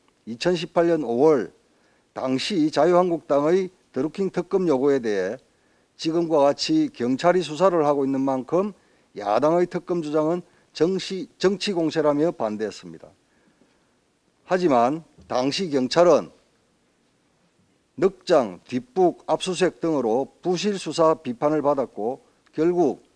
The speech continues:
특검을 통해 경찰에서 확보하지 못한 증거물을 수집하는 등 김경수 전 경남지사의 범죄 가담 혐의를 포함한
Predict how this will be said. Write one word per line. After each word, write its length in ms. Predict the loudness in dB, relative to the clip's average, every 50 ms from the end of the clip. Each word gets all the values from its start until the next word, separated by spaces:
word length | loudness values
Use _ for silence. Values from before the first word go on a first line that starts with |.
| _ _ _ _
특검을 460 | -14 -12 -6 -2 -2 0 0 0 -2
통해 400 | -4 -6 -4 0 2 2 2 0 -2 _ _ _ _ _ _
경찰에서 840 | -6 -2 -2 -2 0 2 2 2 2 2 0 0 -2 -2 -2 -4 -6 _ _ _ _ _
확보하지 500 | -8 -8 -8 -2 2 2 2 2 2 0
못한 460 | -2 -2 -2 0 0 0 0 0 -4
증거물을 680 | -4 -4 -2 0 0 0 0 -2 0 0 0 -2 -2 -4 _ _ _ _ _
수집하는 580 | -14 -10 -8 -2 -2 2 2 2 2 0 -2 -2
등 300 | -2 -4 -4 -4 -8 -12 _ _ _ _ _ _ _ _ _
김경수 560 | -6 -2 -2 0 2 2 0 0 -2 -4 0
전 340 | 2 2 2 2 0 -4 -6 _ _
경남지사의 840 | -6 -2 -2 2 2 2 2 2 -2 -2 -2 0 0 0 -2 -4 -6 _ _ _ _ _ -4
범죄 380 | -2 0 0 2 2 2 2 4
가담 280 | 4 4 4 2 2
혐의를 500 | 0 -2 -2 0 0 0 0 0 -2 -4 _ _ _ _ _ _
포함한 520 | _ -2 0 0 2 2 0 0 0 -4